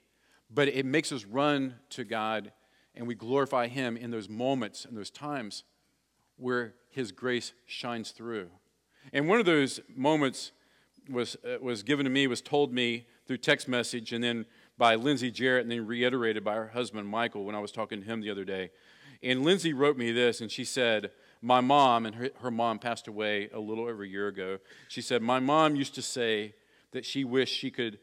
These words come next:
come to Grace, 'cause she lived in Marianna, Florida, an hour away. She wishes she could come to Grace because the people of the church were different.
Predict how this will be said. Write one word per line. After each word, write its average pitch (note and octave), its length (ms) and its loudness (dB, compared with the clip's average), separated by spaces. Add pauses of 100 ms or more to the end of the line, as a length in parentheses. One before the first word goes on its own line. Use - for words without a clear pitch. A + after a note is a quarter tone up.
(180)
come D3+ 260 0
to C3+ 80 0
Grace, G#2+ 600 -2 (360)
'cause A2+ 120 -12
she A#2+ 140 -12
lived A#2+ 180 -2
in A2+ 100 -2
Marianna, A2 360 -2
Florida, G#2+ 300 -4
an G2 60 -4
hour G2 220 -4
away. G2 320 -2 (280)
She - 160 -10
wishes D3+ 320 -2
she C#3 120 -6
could - 160 -14
come B2 180 -4
to A#2 60 -8
Grace G#2 320 -2
because A2 340 -8
the G#2 100 -10
people D3 360 -4
of A#2+ 80 -4
the A#2 60 -6
church A#2 480 -6 (420)
were A2+ 100 -8
different. G2 600 -4